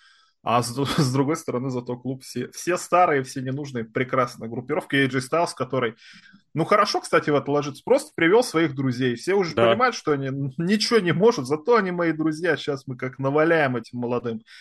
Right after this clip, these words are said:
Speaker 1: Сюжет вечный, а, можно сказать, отцы и дети, молодёжь против стариков.
Speaker 2: Ну,
Speaker 1: Хороший
Speaker 2: и
Speaker 1: сюжет.
Speaker 2: я тогда здесь две
Speaker 1: Нормально.
Speaker 2: вещи ещё в плюс готов накинуть. Всё-таки у Стайлза и клуба была парочка све-, завязок в, э, W W E.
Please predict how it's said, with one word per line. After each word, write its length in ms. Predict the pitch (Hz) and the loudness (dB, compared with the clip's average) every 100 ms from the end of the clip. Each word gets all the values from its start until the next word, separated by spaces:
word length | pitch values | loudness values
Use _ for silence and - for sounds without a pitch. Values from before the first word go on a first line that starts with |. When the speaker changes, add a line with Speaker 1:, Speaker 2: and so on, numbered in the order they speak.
| - - | -20 -10
Speaker 1:
Сюжет 380 | - 135 359 554 | -2 4 4 4
вечный, 520 | 123 143 131 - 123 | 2 0 0 -4 -8
а, 240 | - 123 117 _ | -6 -10 -12 _
можно 240 | 101 117 110 | -10 -8 -8
сказать, 280 | - 110 107 | -6 -2 0
отцы 400 | 131 - - 226 | 0 -2 -8 -8
и 120 | 139 | -6
дети, 360 | 127 123 - | -4 -4 -4
молодёжь 580 | 110 123 139 151 104 - | -4 2 2 2 -4 -6
против 280 | - 139 - | -6 -6 -6
стариков. 560 | - - 117 113 - - | -12 -6 -6 -6 -12 -6
Speaker 2:
Ну, 40 | - 156 | 4 6
Speaker 1:
Хороший 80 | 170 | 4
Speaker 2:
и 20 | 123 | 0
Speaker 1:
сюжет. 220 | - 127 | -4 2
Speaker 2:
я 120 | 156 | 4
тогда 240 | 170 160 165 | 6 4 4
здесь 320 | 135 156 - | 4 2 2
две 200 | 135 135 151 | -4 2 4
Speaker 1:
Нормально. 180 | 160 151 | 6 4
Speaker 2:
вещи 160 | - | 0
ещё 200 | 135 - | -4 -4
в 100 | 135 | -4
плюс 240 | - 160 120 | 0 0 2
готов 360 | 143 160 151 | 0 0 -2
накинуть. 480 | 139 135 - 254 175 | -2 -2 -2 -4 -2
Всё-таки 360 | - 147 147 143 | -2 -4 -2 -2
у 80 | 143 | -2
Стайлза 500 | - 147 143 123 131 | 2 4 4 2 -2
и 140 | 143 | -2
клуба 340 | - 160 139 | -4 -4 -2
была 320 | 120 123 143 127 | -2 0 2 2
парочка 480 | - 139 127 - | 0 0 -2 -10
све-, 240 | - 127 127 | -16 -8 -4
завязок 600 | 120 139 139 117 123 - | 0 4 4 2 -6 -10
в, 140 | 101 | -4
э, 840 | 120 120 113 110 101 98 98 95 95 | 0 2 2 0 -2 -4 -6 -10 -4
W 320 | 113 123 120 117 | -2 0 0 0
W 240 | 120 127 | 2 2
E. 200 | 139 220 | -2 -4